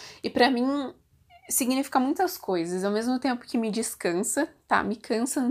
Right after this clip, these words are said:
no físico, mas a minha cabeça descansa, sabe?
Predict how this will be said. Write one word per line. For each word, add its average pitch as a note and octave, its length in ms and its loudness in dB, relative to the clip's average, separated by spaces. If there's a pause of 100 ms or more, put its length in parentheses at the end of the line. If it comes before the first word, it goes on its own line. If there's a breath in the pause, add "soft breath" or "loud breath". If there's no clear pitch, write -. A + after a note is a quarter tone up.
(180)
no B3 140 2
físico, F#3+ 580 -2
mas G3 180 0
a G3+ 60 2
minha G#3 140 0
cabeça G3+ 440 -4
descansa, - 680 -6
sabe? G3+ 500 -4